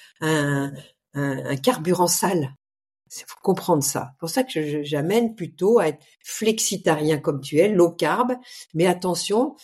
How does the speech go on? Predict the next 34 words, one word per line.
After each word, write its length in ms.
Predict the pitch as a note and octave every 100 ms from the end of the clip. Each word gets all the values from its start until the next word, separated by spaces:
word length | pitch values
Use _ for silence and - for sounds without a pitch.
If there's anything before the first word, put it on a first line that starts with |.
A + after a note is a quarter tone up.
| - _ _ D#3
euh, 440 | D#3 D#3 D#3 D3+
c'est 200 | D#3 -
bien 220 | F3 F#3 F3+
que 80 |
tu 100 | F3
fasses 300 | D3+ E3+ D#3+
du 80 | C#3+
cétogène 720 | C3 C3+ C#3+ C3+ C#3+ C#3+ D3+
ou 40 | C#3+
un 60 |
petit 180 | C#3 C#3
jeûne 140 | C#3
de 100 | D3+
temps 240 | C3+ C3+ C3
en 140 | C3+
temps, 220 | C#3 A3
ça 160 | B3+ D3+
te 80 | -
met 80 | C#3+
en 100 | D3
autophagie 580 | C#3+ C3+ C3 C3+ G#3
et 80 | A#3
ça 160 | F3 C#3+
te 80 | -
permet 280 | C3+ E3+
peut-être 360 | G3 D3+ F#3+ G3 E3 D#3+ - _ -
de, 80 |
de, 160 | C#3+ -
de, 200 | D3+ D3
d'être 200 | C#3+ F3+
sur 220 | - D#3
tes 100 | D#3
corps 160 | C#3+ D#3
cétoniques. 580 | - C3+ D3+ D3+ D3+